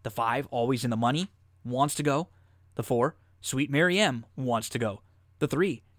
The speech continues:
Boston Cadillac wants to go. The two Cedar Hall wants to go. What does that mean?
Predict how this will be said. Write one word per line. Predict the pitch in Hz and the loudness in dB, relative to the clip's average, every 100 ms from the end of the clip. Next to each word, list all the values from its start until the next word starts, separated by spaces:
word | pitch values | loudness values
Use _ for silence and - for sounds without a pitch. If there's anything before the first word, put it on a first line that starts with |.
| _ _ | _ _
Boston | 117 123 156 | -6 -6 -4
Cadillac | 143 175 196 120 107 | 4 4 6 2 0
wants | 127 123 - | 0 0 0
to | 123 | -2
go. | 110 120 _ _ - | -2 -2 _ _ -4
The | 139 | -2
two | - 240 202 202 _ _ - | 2 2 2 -2 _ _ -10
Cedar | - 165 175 | -2 2 2
Hall | 151 214 180 - - | 4 2 2 -4 -10
wants | 123 127 117 | -2 0 0
to | - | -2
go. | 120 92 - _ _ _ | -4 -6 -14 _ _ _
What | - | 0
does | 180 | 4
that | 196 165 | 4 4
mean? | 170 117 | 0 -4